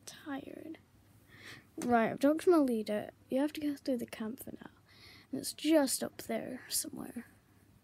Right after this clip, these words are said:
Okay. Can we stay for the night? Uh, yeah, sure.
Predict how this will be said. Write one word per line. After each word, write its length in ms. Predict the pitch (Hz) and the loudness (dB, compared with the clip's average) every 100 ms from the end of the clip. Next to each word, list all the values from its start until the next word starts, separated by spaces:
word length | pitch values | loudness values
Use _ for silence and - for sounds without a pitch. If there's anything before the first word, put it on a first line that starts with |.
| _ _ _ - - - _ _ _ - - - - - - - - - - | _ _ _ -20 -20 -20 _ _ _ -20 -14 -10 -10 -12 -20 -20 -20 -20 -10
Okay. 320 | - 226 240 _ - - - - - | -8 -8 -10 _ -20 -18 -18 -20 -4
Can 120 | 277 | 2
we 80 | 269 | 4
stay 240 | - - | 2 -2
for 140 | 269 285 | -2 2
the 60 | |
night? 380 | 294 311 320 302 - _ - | 2 2 0 -2 -8 _ -8
Uh, 360 | 247 254 247 247 - | -2 -2 -2 -6 -8
yeah, 300 | 254 294 208 | -2 0 0
sure. 420 | - - 240 220 | -4 -6 -4 -4